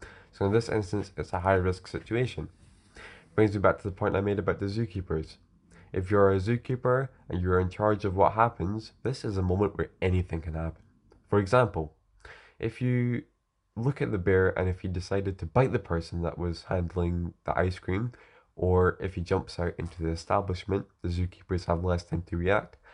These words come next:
as they are on the other side of the bear and possibly won't be able to grab him in time. The article said that the bears, uh, zookeepers were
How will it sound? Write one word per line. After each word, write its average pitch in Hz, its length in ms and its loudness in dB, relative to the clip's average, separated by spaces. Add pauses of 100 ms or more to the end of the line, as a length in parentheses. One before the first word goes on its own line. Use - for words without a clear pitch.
(120)
as 87 140 -2
they 87 100 2
are - 160 0
on 90 100 2
the 87 160 -2
other 95 200 2
side 85 340 -2
of 78 120 -4
the 80 80 -4
bear 78 340 -4
and 85 120 -8
possibly 90 480 -2
won't 113 320 0
be 87 80 -4
able 87 160 -4
to 87 140 -8
grab 82 240 0
him 85 140 -4
in 90 100 -2
time. 87 300 -2 (1600)
The 101 60 4
article 101 300 6
said 113 260 2
that 98 120 0
the 107 60 -2
bears, 120 840 0 (960)
uh, 110 440 4
zookeepers 123 920 -2
were 107 680 0